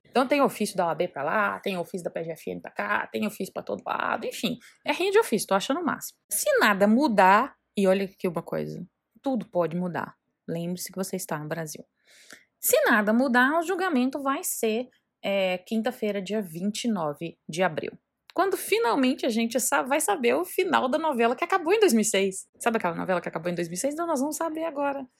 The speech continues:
se a mocinha fica com o mocinho ou não, né? Porque pode ser que não. Mas enfim, a treta bem resumida, só pra você entender os jornais, é, durante essa semana do julgamento é essa. Eu vou ficar aqui,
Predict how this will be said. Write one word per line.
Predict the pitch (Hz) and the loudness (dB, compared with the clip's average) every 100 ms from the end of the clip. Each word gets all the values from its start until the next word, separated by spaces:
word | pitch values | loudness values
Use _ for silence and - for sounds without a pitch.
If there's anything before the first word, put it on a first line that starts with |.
| - | -6
se | - | 0
a | |
mocinha | 262 254 247 247 262 262 | 2 2 0 -2 -4 -4
fica | - 208 202 | -6 -8 -8
com | 214 214 | -8 -6
o | |
mocinho | 208 226 - 240 247 247 240 _ _ _ | -4 -4 -6 -6 -4 -4 -6 _ _ _
ou | - 226 277 285 | -4 -2 -2 -4
não, | 226 190 190 | -6 -6 -8
né? | 185 240 - | -8 -8 -10
Porque | - 196 | -10 -6
pode | 196 196 - | -2 -4 -4
ser | 196 | -8
que | 262 | -4
não. | 247 - - - 254 - | -4 -6 -12 -12 -6 2
Mas | 233 302 466 | 4 6 6
enfim, | 508 381 381 - _ | 6 4 -2 -4 _
a | - | 0
treta | - - 294 285 208 - 180 156 - | 0 4 6 6 4 2 -2 -6 2
bem | 302 403 | 4 6
resumida, | 320 285 220 214 180 160 - - _ - | 4 4 4 2 0 -2 -2 -4 _ -8
só | - - 190 | -4 2 2
pra | - | 2
você | 285 277 269 | 2 2 2
entender | 247 240 214 214 | 2 2 2 2
os | 214 | 2
jornais, | 202 208 196 180 160 165 - _ _ _ _ - | 2 0 0 -2 -4 -6 -8 _ _ _ _ -2
é, | - 185 180 175 | 4 6 6 2
durante | 180 226 214 262 247 | 4 4 6 4 2
essa | 226 226 | 2 0
semana | 226 202 202 196 | 0 0 0 0
do | 190 | -2
julgamento | 180 190 180 170 165 - | -2 -2 -2 -4 -8 0
é | 247 277 190 | 4 8 6
essa. | 180 - 240 262 _ _ 226 | 4 2 -2 -2 _ _ 2
Eu | 277 | 2
vou | 247 | 4
ficar | 220 220 175 | 0 -2 -4
aqui, | 170 - 220 | -4 -2 -2